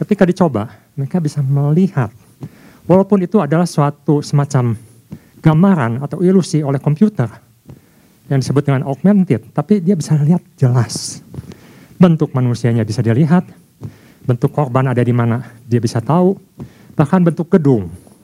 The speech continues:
profil gedung bisa kelihatan semuanya. Nah, ini yang saya maksudkan. Ketika seorang mempunyai mata yang sanggup menembus semua itu, kegelapan itu, kabut itu, maka kita bisa melihat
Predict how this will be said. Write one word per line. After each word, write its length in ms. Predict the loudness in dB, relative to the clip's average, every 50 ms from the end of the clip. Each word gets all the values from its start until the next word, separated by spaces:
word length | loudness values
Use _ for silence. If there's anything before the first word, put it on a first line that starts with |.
| _ _ -4
profil 320 | -2 -2 -2 -2 -4 -2
gedung 400 | -2 -2 0 0 0 -2 -4 -10 -14 -18 -20 -20 _ _ _ _ _ _ _ _ _ -20 _ _ _ _ _ -20 -20 _ _ -4
bisa 240 | -2 -2 -2 -2 -4
kelihatan 400 | -2 -2 -2 -2 0 -2 -2 -2
semuanya. 420 | -2 -2 -2 -2 -2 -4 -6 -8 -10 -14 _ _ _ _ -10 _
Nah, 160 | 0 2 4
ini 100 | 4 4
yang 140 | 2 2 0
saya 240 | -2 -2 -2 0 0
maksudkan. 420 | 0 -2 -2 -4 -2 -2 -2 -2 -2 -6 -12 _ -20 _ _ _ _ _ _ _ -8
Ketika 320 | -8 -6 0 2 0 2
seorang 320 | 4 2 2 2 2 2 2
mempunyai 240 | 2 2 2 2
mata 380 | 2 2 2 2 0 0 0 -2
yang 160 | -2 -2 -2 -4
sanggup 320 | -2 2 2 2 2 0 -4 _ _ -20 -20 -10 0 4
menembus 880 | 4 6 6 6 6 6 6 4 2 2 0 -10 -12 -12 -14 -14 -16 _ _ _ _ -20 -20 -20 _ _ _ _ _ _ _ _ _ _ -20
semua 480 | -20 -14 -6 0 2 4 4 4 4 2
itu, 240 | 0 0 -2 -4 -4 -6 -20 _ _ -12 _
kegelapan 560 | -2 0 2 2 2 2 0 0 0 0 0
itu, 80 | -2 -6
kabut 320 | -6 -2 0 2 2 2 0 0
itu, 240 | 0 0 0 -2 -2 -4 -18 -20 _ _ -18 -18 -18 _ _ _ _ _ _ _ -6 -2
maka 160 | -2 -2 -2
kita 240 | -2 -2 -2 -2 -2
bisa 320 | -4 -4 -2 -2 -4 -4 -4 -10 -10 -4
melihat 320 | -2 0 0 0 0 -2